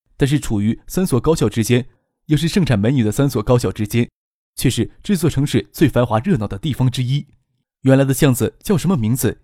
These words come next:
已无从可考，张克与许多人一样，只记得学府巷这个名字。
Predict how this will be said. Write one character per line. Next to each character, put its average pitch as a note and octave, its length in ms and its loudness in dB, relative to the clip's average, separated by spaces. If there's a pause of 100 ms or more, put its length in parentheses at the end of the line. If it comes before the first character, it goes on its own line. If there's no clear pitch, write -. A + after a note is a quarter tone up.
(100)
已 A2 100 -4
无 A2 140 -2
从 C3 140 0
可 A2+ 160 -2
考， - 260 -8 (480)
张 C3 160 0
克 B2 100 0
与 G#2+ 60 2
许 F#2+ 180 -8
多 A#2 160 0
人 G2 140 -2
一 G#2+ 120 -6
样， A2 200 -2 (320)
只 B2+ 120 -2
记 C3 160 0
得 G#2+ 200 0
学 - 240 2
府 B2+ 100 0
巷 F3+ 180 0
这 A#2+ 120 -2
个 F#2+ 100 -8
名 G2 180 -8
字。 - 220 -10